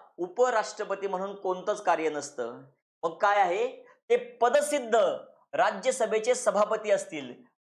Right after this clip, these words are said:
कलम चौसष्ट. ठीक आहे, एकापेक्षा अधिक वेळा उपराष्ट्रपती बनलेल्या व्यक्ती किती आहेत?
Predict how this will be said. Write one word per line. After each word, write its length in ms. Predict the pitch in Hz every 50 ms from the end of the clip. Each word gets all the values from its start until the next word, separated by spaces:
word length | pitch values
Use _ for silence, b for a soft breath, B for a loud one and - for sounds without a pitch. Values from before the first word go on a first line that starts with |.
| _ -
कलम 260 | 180 185 196 196 196
चौसष्ट. 680 | 196 - 165 151 151 143 - 143 131 123 - - - - - _ _ _ _ _ _ _ _ _ _ _ _ _ -
ठीक 140 | 156 147 156
आहे, 360 | 226 277 - - - - - _ _ _ _ _ _ _ _ -
एकापेक्षा 760 | 196 220 226 220 - 285 294 285 277 247 - - - 254 247
अधिक 580 | 240 - - - 185 202 196 185 277 294 285 254
वेळा 420 | 247 240 214 180 143 127 117 - - - _ _ _ _ _ _ _ _ _ _
उपराष्ट्रपती 800 | - 190 190 190 247 240 240 233 240 - 262 254 254 233 240 254
बनलेल्या 380 | 226 226 220 208 202 214 220 220
व्यक्ती 300 | 214 214 214 - 220 214
किती 440 | - - _ _ - 180 - 214
आहेत? 360 | 196 175 170 156 139 127 -